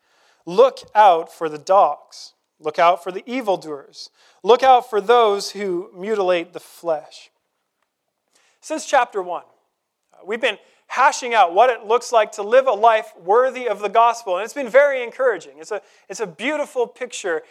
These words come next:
And the culmination of that is not a developed theology alone,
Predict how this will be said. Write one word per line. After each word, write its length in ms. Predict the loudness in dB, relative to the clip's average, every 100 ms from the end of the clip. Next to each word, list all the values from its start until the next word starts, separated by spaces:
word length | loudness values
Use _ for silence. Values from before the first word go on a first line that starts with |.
| _ -10
And 100 | -8
the 60 |
culmination 880 | -4 4 4 4 -2 -4 -4 -8 -8 -2
of 220 | -4 0
that 340 | 2 4 2
is 160 | -2 -4
not 300 | 0 2 0
a 80 | -8
developed 800 | -8 -2 4 4 2 -4 _
theology 600 | _ 2 2 2 -2 -10 -8
alone, 520 | -4 -2 -2 -2